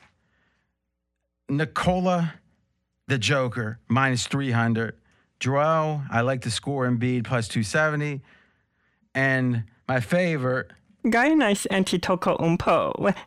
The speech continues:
Speaker 1: Just 'cause of that. Gian. No, I like Gian. I like the, I like he, the way he bucks the American player. I mean, there's, it's, it, it, it's almost like an old schoolness to him.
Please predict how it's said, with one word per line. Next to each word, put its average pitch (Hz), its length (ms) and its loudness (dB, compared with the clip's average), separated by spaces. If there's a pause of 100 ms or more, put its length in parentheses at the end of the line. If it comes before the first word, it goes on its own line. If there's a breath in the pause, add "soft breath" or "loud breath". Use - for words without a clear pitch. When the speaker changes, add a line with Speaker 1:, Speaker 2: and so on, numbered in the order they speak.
(280)
Speaker 1:
Just 156 180 -2
'cause 120 220 0
of 104 80 0
that. 113 500 0 (220)
Gian. 135 360 0
No, 247 80 0
I 302 120 -2
like 135 220 -2
Gian. 95 220 0
I 120 140 0
like 190 280 0
the, 107 200 -8
I 127 80 -4
like 175 240 -2
he, 156 320 -4 (400 loud breath)
the 139 100 -4
way 151 220 0
he 131 120 0
bucks 127 500 -2
the 123 120 -2
American 120 480 0
player. 113 460 0
I 107 80 -2
mean, 123 200 0
there's, 123 340 -6 (440 loud breath)
it's, 113 140 -8
it, 139 300 -6
it, 135 220 -4
it's 135 180 -2
almost 160 360 2
like 143 100 0
an 123 60 0
old 139 320 -2
schoolness 139 680 -2
to 113 240 0
him. 104 240 0